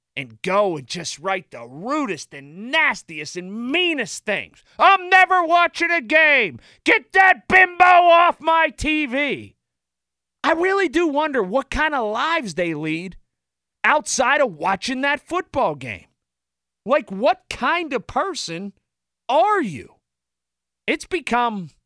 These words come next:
thoroughly mind-numbing. Four one two nine two eight nine three seven zero. And you know what? I'll admit this. I kinda root for Kansas City even more now so that those numbskulls can get even more mad.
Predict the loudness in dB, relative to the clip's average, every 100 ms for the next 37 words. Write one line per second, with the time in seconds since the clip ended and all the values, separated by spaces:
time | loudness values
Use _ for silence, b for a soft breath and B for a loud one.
0 | _ _ _ _ -2 0 0 -2 -6 -4
1 | -4 -4 -10 -18 -20 _ _ _ _ _
2 | _ _ -2 0 0 -4 -4 -2 -2 -2
3 | -2 -2 -2 -4 -4 -4 -4 -4 -4 -4
4 | -4 -2 0 -2 -6 _ _ -4 -2 0
5 | 0 2 2 0 -2 _ _ _ _ _
6 | -4 -2 0 -4 -8 -10 -16 -20 _ _
7 | _ _ _ _ _ -14 -12 -6 -4 -4
8 | -4 -4 -6 -8 -6 -6 -6 -8 -8 -8
9 | -8 -10 -10 -8 -6 -6 -6 -8 -12 _
10 | _ _ _ _ _ -4 -2 -2 -2 -2
11 | -4 -6 -4 -4 -6 -6 -4 -4 -8 -10
12 | -8 -8 -10 -12 -12 -12 -12 -12 -12 -16
13 | -18